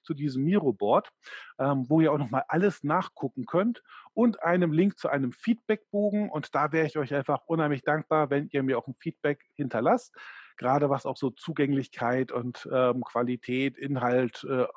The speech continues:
angeht, bin ich sehr interessiert und nehme sowas auch immer sehr ernst, was jetzt hier auch in dem Bereich nach dem Webinar einfach ist. Feedback ernst nehmen, weitermachen, immer weitermachen.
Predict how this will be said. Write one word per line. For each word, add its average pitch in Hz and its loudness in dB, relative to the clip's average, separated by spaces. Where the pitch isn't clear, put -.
angeht, 127 -2
bin 185 4
ich 196 0
sehr 160 6
interessiert 160 0
und - -8
nehme 143 2
sowas 127 0
auch 123 -8
immer 120 -2
sehr 110 -4
ernst, - -2
was 131 0
jetzt - -4
hier 127 -2
auch 120 -2
in 127 -4
dem 120 -2
Bereich 113 -2
nach 113 0
dem 117 -4
Webinar 110 -2
einfach 113 -8
ist. - -10
Feedback 151 -2
ernst 127 -2
nehmen, 120 -4
weitermachen, 107 -8
immer 135 -2
weitermachen. 107 -6